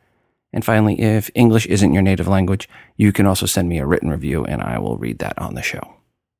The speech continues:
Alrighty now, let's start this week's episode talking about probably the biggest news this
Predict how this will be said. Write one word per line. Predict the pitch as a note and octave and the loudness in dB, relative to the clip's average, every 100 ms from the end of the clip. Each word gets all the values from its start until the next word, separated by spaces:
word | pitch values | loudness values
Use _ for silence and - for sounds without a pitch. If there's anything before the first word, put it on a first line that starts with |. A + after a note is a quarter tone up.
| _ _ | _ _
Alrighty | B2+ C3+ C#3+ A#2 B2+ D3+ B2+ A2+ | -2 4 4 6 4 4 4 2
now, | G#2+ - G#2 - | -4 -8 -6 0
let's | F3 | 2
start | - F#3+ D#3+ - | 2 2 0 2
this | G3 - | 0 0
week's | G#2 - | -4 -4
episode | F#2 - - G#2+ | -6 -4 -2 -2
talking | - F3+ - | 0 -2 0
about | D3+ C#3 | 0 0
probably | - D#3+ E3+ | -2 0 0
the | D#3+ | 0
biggest | - D4 A#3 E3 | 0 0 0 0
news | C3 B2 A#2+ A2+ - | 4 4 4 0 -2
this | A#2 G#2+ | -2 -2